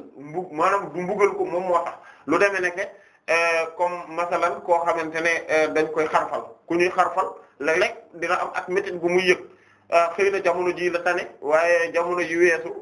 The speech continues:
euh, daan naan na, daan na metti yenn xeetu metti di, mais loolu de, du mbugal ko moom moo tax, waaye lu njariñ la boo xamante ne ginnaaw gi day daal di dellu si ak yu mel noonu. Loolu kon moom mooy tax maanaam mu ne waaye nag, euh,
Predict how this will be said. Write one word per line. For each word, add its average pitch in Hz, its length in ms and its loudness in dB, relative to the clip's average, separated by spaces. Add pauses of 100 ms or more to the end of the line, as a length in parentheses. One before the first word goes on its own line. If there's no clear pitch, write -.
(160)
euh, 160 260 4
daan 160 200 2
naan 165 220 0
na, 165 160 -4
daan 156 240 4
na 165 120 -4
metti 165 260 -4
yenn 170 220 2
xeetu 160 380 -6
metti 165 260 -4
di, - 180 -4 (340)
mais 180 200 2
loolu 196 560 0
de, 175 220 -2
du 165 180 -6
mbugal 220 320 4
ko 180 100 -2
moom 208 200 0
moo 208 160 2
tax, - 140 -6 (380)
waaye 190 520 4
lu 170 240 -10
njariñ 190 360 0
la 202 100 -6
boo 180 220 0
xamante 165 300 -8
ne 160 160 -6
ginnaaw 180 320 0
gi 156 80 -6
day 151 140 0
daal 160 180 4
di 165 80 -10
dellu 156 300 -6
si - 100 -20 (320)
ak 190 160 4
yu 185 80 -4
mel 170 180 -4
noonu. 135 240 -4 (1300)
Loolu 180 400 4
kon 175 180 -2
moom 170 220 -8
mooy 170 200 0
tax 165 180 -2
maanaam 170 360 0
mu 175 60 -2
ne 175 80 2
waaye 170 300 4
nag, 185 160 -8 (160)
euh, 165 340 2